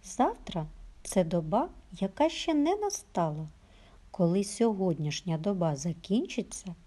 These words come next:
настане завтра. Ось погляньте на екран. Квітка опустила свої листочки, бо вчора її ніхто не поливав.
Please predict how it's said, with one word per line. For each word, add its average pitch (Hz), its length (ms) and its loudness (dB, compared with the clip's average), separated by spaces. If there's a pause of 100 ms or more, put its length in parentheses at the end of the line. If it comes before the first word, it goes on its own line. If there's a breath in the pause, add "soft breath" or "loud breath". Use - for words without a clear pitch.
(100)
настане 320 600 2
завтра. 190 540 -2 (520 soft breath)
Ось 427 160 0
погляньте 220 580 4
на 160 180 2
екран. 151 480 -4 (480 soft breath)
Квітка 220 720 0 (200)
опустила 214 800 2
свої 185 480 0
листочки, 175 920 -4 (340 loud breath)
бо 190 160 4
вчора 254 560 0
її 160 420 0 (260)
ніхто 370 380 0
не 403 140 2
поливав. 208 580 0